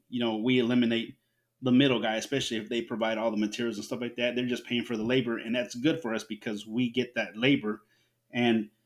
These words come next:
if we go subcontract for a, for a company, it's like they give us half of, uh, of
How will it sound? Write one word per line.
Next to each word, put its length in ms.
if 120
we 100
go 180
subcontract 640
for 160
a, 180
for 140
a 60
company, 680
it's 160
like 220
they 140
give 200
us 160
half 640
of, 360
uh, 320
of 220